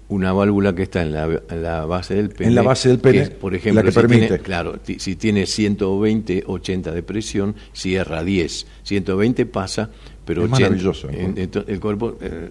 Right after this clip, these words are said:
Speaker 1: el conocer
Speaker 2: Es
Speaker 1: la fis-,
Speaker 2: maravilloso.
Speaker 1: la fisiología. Y solo, vos sabés
Speaker 2: Pero
Speaker 1: que
Speaker 2: vos imaginate que el motor de un auto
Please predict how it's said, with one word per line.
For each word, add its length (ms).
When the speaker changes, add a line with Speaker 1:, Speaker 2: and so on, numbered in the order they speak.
Speaker 1:
el 160
conocer 320
Speaker 2:
Es 40
Speaker 1:
la 40
fis-, 100
Speaker 2:
maravilloso. 300
Speaker 1:
la 20
fisiología. 520
Y 80
solo, 340
vos 160
sabés 240
Speaker 2:
Pero 140
Speaker 1:
que 60
Speaker 2:
vos 120
imaginate 500
que 80
el 60
motor 340
de 80
un 120
auto 460